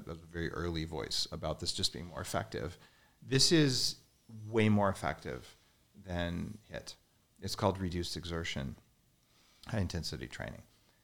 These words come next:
And, uh, it, it's very, very strange, but the intensity matters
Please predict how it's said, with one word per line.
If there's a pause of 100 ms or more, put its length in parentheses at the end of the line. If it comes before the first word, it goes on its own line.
(220)
And, (220)
uh, (220)
it,
it's (120)
very,
very
strange,
but
the
intensity
matters